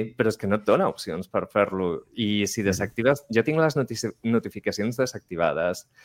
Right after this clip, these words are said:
Speaker 1: Les notificacions que no són rellevants, però quan desactives les que no són rellevants, te deixa de... arribar notifica-, notificacions de res. O sigui, està fet perquè o ho agafes tota la porqueria, <laughs> incluyendo "Tal persona jugó a este juego y entonces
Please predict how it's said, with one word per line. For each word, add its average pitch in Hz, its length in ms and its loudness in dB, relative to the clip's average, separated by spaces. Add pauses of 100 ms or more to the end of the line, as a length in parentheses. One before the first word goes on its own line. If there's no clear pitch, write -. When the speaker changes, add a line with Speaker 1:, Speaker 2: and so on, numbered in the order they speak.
(160)
Speaker 1:
Les 113 300 4
notificacions 123 720 2
que - 140 0
no 131 100 4
són 135 380 4 (220)
rellevants, 98 720 4 (440)
però - 160 2
quan 104 160 6
desactives 131 580 4
les 131 180 4
que 104 100 -4
no 101 100 2
són 156 200 -2
rellevants, 151 560 0
te 113 100 4
deixa 110 280 2
de... 151 180 8 (520)
arribar 123 360 6
notifica-, 139 560 2 (300)
notificacions 139 680 -2
de 135 100 6 (100)
res. 127 320 4 (180)
O 127 80 -4
sigui, 123 260 2
està 131 240 4
fet 202 240 2
perquè 131 300 4
o - 220 4 (100)
ho 117 80 10
agafes 185 560 4
tota 143 180 4
la 110 140 6
porqueria, 107 560 2 (140)
<laughs> - 260 -16
incluyendo 127 720 6
"Tal 220 200 6
persona 277 400 0
jugó 170 300 2
a 240 80 4
este 151 240 -2
juego 294 560 2
y 151 140 2
entonces 185 420 4